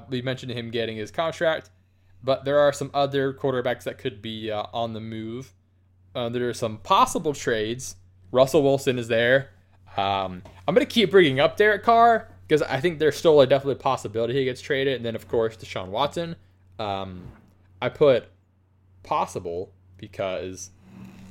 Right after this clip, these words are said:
I saw some little blurb about, like, him potentially sitting out, 'cause I know we discussed the possibility of him sitting out or getting traded or whatever, but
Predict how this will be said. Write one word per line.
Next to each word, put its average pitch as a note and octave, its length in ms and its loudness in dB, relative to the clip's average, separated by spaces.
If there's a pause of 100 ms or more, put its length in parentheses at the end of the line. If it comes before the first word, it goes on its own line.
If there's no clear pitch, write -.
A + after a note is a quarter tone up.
(300)
I C3+ 80 2
saw F3+ 180 4
some E3 180 2
little E3 220 6
blurb B2 380 4
about, A2 300 0
like, A2 380 -2 (300)
him C3 220 -2
potentially B2 500 0
sitting A2 340 -2
out, A2+ 160 0
'cause C#3 80 -6
I E3 40 -2
know G3 120 2
we E3+ 80 2
discussed A#2 440 0
the G2+ 120 -2 (400)
possibility A2 500 -2
of F2+ 80 -10
him G#2 200 -10
sitting G#2 380 -6
out G2 140 -6
or - 20 -10
getting G2 200 -8
traded G2+ 280 -6
or G#2 40 -4
whatever, G#2+ 300 -4
but F#2+ 360 -6